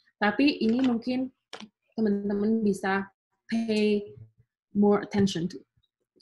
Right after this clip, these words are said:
yaitu algorithm and programming. Eh, programming, eh, zaman sekarang hampir semua orang harus pasti bisa ya kalau masuk, eh, ke, eh, i-, ke bidang ini. Ini algebra, calculus,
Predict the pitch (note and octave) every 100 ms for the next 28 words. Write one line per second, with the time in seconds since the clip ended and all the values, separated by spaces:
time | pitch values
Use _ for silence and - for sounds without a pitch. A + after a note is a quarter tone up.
0 | _ F#3 F#3+ A#3+ - G3 G3 A#3 D4 D#4
1 | B3+ - G#3+ B3 C#4 D#4+ E4+ - _ _
2 | _ G#3+ G3+ G3 G#3 G3+ G#3 G#3+ C4+ D4+
3 | D4 - - G3 F#3+ F#3 F#3+ G3 G3 F#3+
4 | F#3 G3+ A3+ G3 - _ - F#3 F#3+ F3+
5 | F3+ _ _ G3+ F#3+ F#3 F#3 G3+ G#3+ _
6 | _ _ G3 G3+ G#3 - F#3+ A3 G3+ F#3
7 | G#3+ F#3+ F3+ F#3 F#3 F3+ _ F#3+ F3 F3+
8 | - F3 F3 _ - F#3+ D#3 - - -
9 | _ _ _ F#3 D#3+ F3 - F#3 F3 E3+
10 | F3+ F#3+ B3+ _ _ _ _ _ _ _
11 | _ F#3+ A#3+ B3 G#3 G3+ G3+ F#3+ F3 F#3+
12 | F#3+ _ _ _ G#3 G#3+ C4+ G#3 G3 G3+
13 | G3+ -